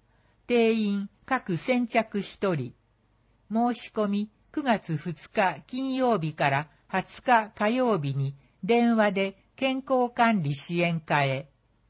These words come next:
健康管理支援課、電話八二二の八二二七。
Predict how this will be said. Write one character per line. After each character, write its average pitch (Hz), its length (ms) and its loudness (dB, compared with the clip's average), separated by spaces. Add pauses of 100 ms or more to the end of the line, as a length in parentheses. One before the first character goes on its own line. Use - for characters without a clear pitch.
(460)
健 277 320 -2
康 269 240 0
管 247 300 2
理 151 140 -2
支 170 240 -4
援 170 240 0
課、 147 320 -4 (440)
電 196 360 0
話 180 240 0 (160)
八 269 380 -6
二 269 300 -2
二 165 200 0
の 147 240 -2 (180)
八 277 400 -6
二 262 320 -2
二 190 300 0
七。 151 440 -2